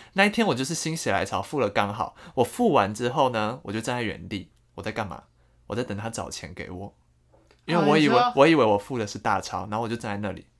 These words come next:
Speaker 1: 然后他就用一个眼神看着我说：“呃，怎么了吗？”然后我还想说：“你干嘛不找钱给我？”我说：“嗯。”我就，但我不会问他说：“你怎么不找钱给我？”我说：“呃，请问是二十块吗？”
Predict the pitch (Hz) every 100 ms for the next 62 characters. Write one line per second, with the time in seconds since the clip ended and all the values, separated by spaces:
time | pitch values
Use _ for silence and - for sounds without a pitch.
0 | _ 95 131 139 143 120 107 104 82 101
1 | - 107 92 107 123 _ _ _ _ -
2 | 107 98 98 107 110 135 - _ _ 127
3 | 151 123 107 131 135 - - 120 143 113
4 | 104 98 - 92 95 92 87 - - -
5 | - 110 135 - 117 110 107 107 110 139
6 | 120 120 120 - 233 127 156 208 208 196
7 | 196 170 143 123 156 107 113 120 113 110
8 | 156 165 170 - _ _ _ _ 139 143
9 | 139 - 165 196 202 185 170 175 180 -
10 | 104 151 120 107 147